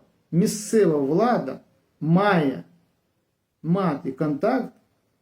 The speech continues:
зі своїм населенням. Бо люди ж підуть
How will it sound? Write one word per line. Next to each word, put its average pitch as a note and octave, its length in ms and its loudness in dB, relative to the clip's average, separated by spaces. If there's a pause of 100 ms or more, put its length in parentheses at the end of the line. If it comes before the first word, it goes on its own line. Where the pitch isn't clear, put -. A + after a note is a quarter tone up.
(180)
зі D#3+ 160 -2
своїм G3+ 380 2
населенням. E3 600 0 (1900)
Бо C3+ 560 -4
люди F#3+ 380 2
ж - 200 -14
підуть E3+ 480 -2